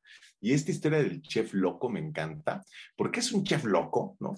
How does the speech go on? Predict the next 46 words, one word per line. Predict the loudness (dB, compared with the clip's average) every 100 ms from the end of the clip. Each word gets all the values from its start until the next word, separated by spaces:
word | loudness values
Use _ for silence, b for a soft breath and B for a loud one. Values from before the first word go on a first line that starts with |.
| -4
Que | 2
un | 4 6
día | 8 6
toma | 4 4
la | 4 2
decisión, | 0 -2 -4 -2 0 0 0 0
¿no? | 0
Se | 4
vuelve | 6 8 6
loco, | 6 4 4 0
como | 0
lo | 0 0
dice, | -4 -6 -4
¿no? | -4
Un | -2
chef | 0 2
loco | 4 2 0
que | -4
un | 2
día | 2 2
se |
vuelve | -2 -2 0 2
loco | 2 2 0 -2 B B B B -6
y, | 0 2 2 2 -2
y | 0 4
un | 6
día | 6
toma | 4 0 2
la | 2
decisión | 0 -4 -6 -2 -2 0
de | -4 -4
compartir | -2 -2 0 0 0 -4 -6 -6
su | -2 0
receta | 0 0 0 -2 -2 -6
secreta | -6 -4 -2 -2 -2 -6 _ -20 B B B B
del | 2 4 6
mejor | 4 2 4 4 4
pastel | 0 -6 -4 0 2 2
de | -2
chocolate | -6 -4 0 2 0 -2
que | -4
existe | -6 -8 -8 -4
en | -2 -2
el | -2 -2
mundo, | -2 -2 -4 -4
caray, | -8 -12 -14